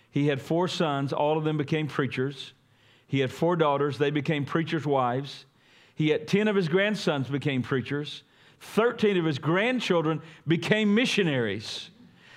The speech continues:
I would say that was a salty home. I would say the influence of that prayerful man, Andrew Murray, uh, and I think he was a South African minister in the Dutch, Dutch, some kind of Dutch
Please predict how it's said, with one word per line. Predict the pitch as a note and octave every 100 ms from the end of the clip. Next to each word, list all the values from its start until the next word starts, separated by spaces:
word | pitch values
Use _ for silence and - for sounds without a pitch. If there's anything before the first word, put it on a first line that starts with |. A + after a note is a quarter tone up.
| - -
I | G3
would | B3+ A#3
say | - G#3 F#3+ F3+ E3+ D#3+ - -
that | - G3+
was | F3+ C3+
a | C#3
salty | - F3+ F3+ F3+ F#3
home. | D#3 D3 A2+ G2+ - - _ - - - - - -
I | E3+ A3
would | G#3
say | - G#3+ G3+
the | E3+ - A3
influence | C4 A#3+ A3+ A3 G#3+ G#3+
of | - D3
that | F3+ F3+
prayerful | A3+ A3+ A#3+ A#3+ A#3
man, | G#3 G3 E3+ D3+
Andrew | E3 F#3+ A3 A#3
Murray, | G3+ G3 E3 C#3 C#3+ C#3 - - - - _ -
uh, | D3 -
and | D3
I | D#3
think | D#3+ A3
he | F#3+ G#3
was | D#3+
a | D3+
South | - G3+ G3+ G3+
African | - G3 F#3+ G3+ F#3+ G3 F3+ F3
minister | F#3 E3 - - D3
in | C#3
the | C3+
Dutch, | B2+ E3+ - - - -
Dutch, | C#3 F3 -
some | G3 F3
kind | E3
of | C#3
Dutch | C#3 E3+ - -